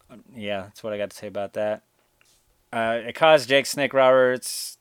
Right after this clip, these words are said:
uh, Snake to turn on him and bite him in the face. <laughs> Yeah, that happened. Uh, and just not a whole lot.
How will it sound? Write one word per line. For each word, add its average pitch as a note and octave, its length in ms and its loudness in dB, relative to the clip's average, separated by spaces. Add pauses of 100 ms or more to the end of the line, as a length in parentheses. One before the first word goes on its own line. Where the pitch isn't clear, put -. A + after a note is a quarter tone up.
(320)
uh, A2+ 140 -6
Snake B2 340 -2
to A#2 60 -18
turn B2+ 240 -6
on A#2+ 180 -4
him A#2 80 -6
and G#2 160 -8
bite A2 240 2
him A2 300 -6 (180)
in G2+ 100 -14
the F#2+ 80 -14
face. - 640 -6
<laughs> - 320 -20
Yeah, G#2+ 440 -2 (520)
that A#2+ 240 0
happened. G2+ 480 -6 (960)
Uh, A2+ 320 -2
and A#2+ 240 -8
just C#3 240 -8
not C#3+ 220 0
a A#2+ 40 0
whole B2 220 -2
lot. G#2+ 340 -4